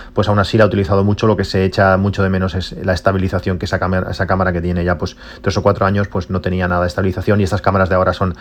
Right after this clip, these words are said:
son increíbles en, en ese sentido. Eh, os hablé, os hablé en, en, en el último podcast de una aplicación que se llama Voice Dream, que había recomendado Mael T J en su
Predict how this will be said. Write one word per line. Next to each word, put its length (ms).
son 160
increíbles 460
en, 320
en 100
ese 160
sentido. 460
Eh, 400
os 140
hablé, 460
os 120
hablé 520
en, 380
en, 140
en 240
el 100
último 300
podcast 420
de 100
una 120
aplicación 480
que 80
se 60
llama 160
Voice 300
Dream, 220
que 100
había 160
recomendado 520
Mael 240
T 100
J 320
en 80
su 340